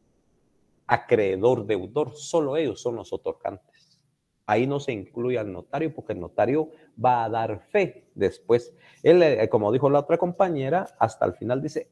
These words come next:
"Ante mí firmaron los otorgantes, los que se otorgan ese contrato". ¿Estamos? Y el notario está afuera. Es como la otra pregunta, compañeros. A veces, eh, aquí tenemos que saber de todo un poquito.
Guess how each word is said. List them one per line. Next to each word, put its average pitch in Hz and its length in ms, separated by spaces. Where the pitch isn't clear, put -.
"Ante 95 560
mí 156 340
firmaron 165 680
los 117 440
otorgantes, 110 880
los 101 240
que 101 100
se - 160
otorgan 104 540
ese 120 260
contrato". 98 720
¿Estamos? - 680
Y 117 80
el 101 80
notario 131 400
está - 260
afuera. - 320
Es 143 180
como 139 240
la 107 140
otra 110 540
pregunta, 127 480
compañeros. 120 360
A 131 40
veces, 139 320
eh, - 360
aquí - 260
tenemos 175 280
que - 80
saber 151 260
de 143 120
todo 139 160
un 143 80
poquito. - 500